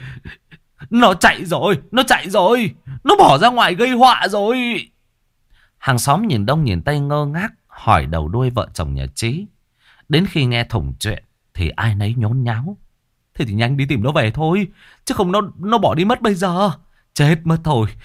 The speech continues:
Tết nhất đến nơi rồi. Ở bên kia,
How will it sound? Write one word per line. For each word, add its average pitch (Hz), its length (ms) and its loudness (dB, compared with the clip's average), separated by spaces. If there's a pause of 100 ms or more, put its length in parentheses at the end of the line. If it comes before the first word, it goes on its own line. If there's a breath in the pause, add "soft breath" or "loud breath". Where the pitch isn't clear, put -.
(260 soft breath)
Tết 220 220 0
nhất 214 200 0
đến 185 260 2
nơi 165 240 4
rồi. 127 400 0 (920)
Ở 101 100 2
bên 123 200 0
kia, 135 280 -2